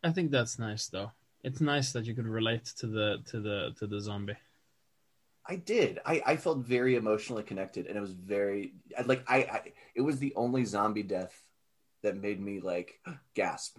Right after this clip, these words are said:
Speaker 2: You know, I felt bet worse for that zombie kid dying, even though I wanted the zombie kid to die because she deserved release.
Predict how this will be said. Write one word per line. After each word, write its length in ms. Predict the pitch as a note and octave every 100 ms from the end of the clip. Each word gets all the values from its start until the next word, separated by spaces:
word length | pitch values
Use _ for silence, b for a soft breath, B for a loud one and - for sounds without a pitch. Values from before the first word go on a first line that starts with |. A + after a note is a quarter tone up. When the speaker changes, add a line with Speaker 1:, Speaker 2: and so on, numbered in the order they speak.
| -
Speaker 2:
You 100 | G2+
know, 140 | G#2+ A#2+
I 80 |
felt 400 | C3 D3+ C#3 G#2+
bet 220 | F#2 G#2 G#2+
worse 320 | A2+ C3+ -
for 140 | -
that 220 | A#2 G#2+
zombie 380 | F#2 G2+ G#2 G2
kid 480 | - F2+ F2 F2 -
dying, 500 | F#2 F2+ F2+ E2+ E2+
even 260 | G2+ A#2 B2+
though 140 | A2+
I 80 | A2
wanted 340 | G#2 A#2+ G#2+
the 80 | G2
zombie 300 | F#2+ F#2 F2+
kid 200 | - F2
to 60 | F2
die 300 | F2+ E2 E2
because 260 | - E2+
she 180 | - -
deserved 400 | G2 F2 F#2 F#2
release. 540 | F2 E2 D#2+ - -